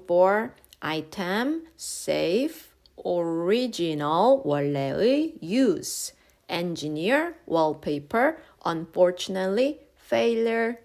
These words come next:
protect, packaging, company, failed, benefit. 이 중에 첫 번째 단어 시험, send, 보내다.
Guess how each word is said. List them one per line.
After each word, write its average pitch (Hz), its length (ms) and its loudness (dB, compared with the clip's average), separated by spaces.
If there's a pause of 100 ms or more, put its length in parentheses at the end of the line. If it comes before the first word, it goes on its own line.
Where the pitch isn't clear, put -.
(140)
protect, - 760 -6 (300)
packaging, 285 720 -4 (160)
company, 165 760 -4 (240)
failed, 196 720 0 (240)
benefit. 135 840 -6 (340)
이 175 140 0
중에 185 480 2
첫 - 160 -8
번째 185 240 -2
단어 147 240 -4
시험, - 260 -8
send, 214 640 0
보내다. 156 380 -6